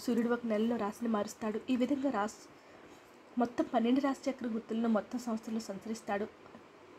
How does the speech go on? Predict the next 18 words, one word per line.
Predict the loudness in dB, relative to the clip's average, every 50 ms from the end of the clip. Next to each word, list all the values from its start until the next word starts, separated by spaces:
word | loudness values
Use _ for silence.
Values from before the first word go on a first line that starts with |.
| -20 -20 -20 -20 -20 -14 0 6
ఈరోజు | 8 10 10 8 6 4
పదిహేనవ | 2 0 0 0 0 0 0 0 0
తేదీన | 0 0 -2 0 2 2 2
సూర్యుడు | 2 2 0 2 2 4 4 4
మిథున | 4 4 4 4 2
రాశిలోనికి | 2 0 0 -2 0 0 0 -2
ప్రవేశిస్తాడు. | -4 -4 -2 -2 -4 -4 -6 -8 -6 -4 -4 -2 -2 -4 -6 -8 -18 -20 -20 -20 -20 -18 6 10
ప్రస్తుతము | 10 10 10 10 6 2 2 4 4 2 2 2
గ్రహాల | 0 -2 0 0 0 0
రాజు | 0 0 0 0 0
అయిన | 2 2 2 2
సూర్యుడు | 0 0 0 2 2 2 0 0
శుక్రుడికి | -4 -4 -2 0 0 0 0 -2 -2
చెందిన | -2 -2 0 0 0
వృషభ | 0 -2 -4 -6 -6 -4
రాశిలో | -4 -4 -2 -2 -2 0 0
ఉన్నాడు. | 0 0 2 2 4 2 2 0 -6 -20 -20 -20 -20 -20 -20 -20 -20 -20 -20 -20 -18 2 6
సూర్యుడు | 8 10 10 10 10 8